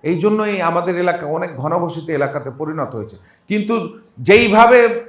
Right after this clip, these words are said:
মানুষ বেড়েছে এলাকার, সেইভাবে তো পানির পাম্প বাড়ে নাই। এই পাঁচই আগস্টের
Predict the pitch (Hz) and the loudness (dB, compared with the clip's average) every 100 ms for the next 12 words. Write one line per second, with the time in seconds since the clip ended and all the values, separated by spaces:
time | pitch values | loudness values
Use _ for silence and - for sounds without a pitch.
0 | - 160 156 175 233 220 226 214 - 196 | -14 -14 2 4 4 4 4 4 4 4
1 | 170 - 143 220 226 220 226 220 180 196 | 4 2 -2 0 2 2 0 2 2 2
2 | 180 202 214 175 165 110 90 - _ _ | 2 2 4 4 4 2 -8 -18 _ _
3 | _ _ _ _ _ _ _ _ 170 196 | _ _ _ _ _ _ _ _ 0 6
4 | 214 220 247 254 247 254 | 6 8 6 6 4 2